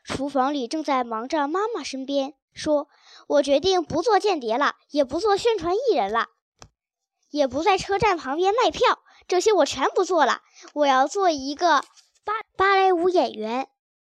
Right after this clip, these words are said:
妈妈一点儿也不吃惊，说：“是吗？”小豆豆虽然是第一次看芭蕾舞，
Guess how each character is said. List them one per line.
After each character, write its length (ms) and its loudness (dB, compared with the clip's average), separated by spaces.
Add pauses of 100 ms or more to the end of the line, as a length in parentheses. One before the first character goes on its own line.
(340)
妈 220 0
妈 260 0
一 140 0
点 140 -2
儿 80 2
也 100 0
不 140 -6
吃 200 -8
惊， 440 -10
说 400 0 (340)
：“是 200 -2
吗？” 240 2 (760)
小 240 2
豆 180 4
豆 260 4
虽 220 0
然 240 2
是 220 -4
第 100 -16
一 240 -2
次 160 -4
看 260 -2
芭 240 2
蕾 160 4
舞， 300 -4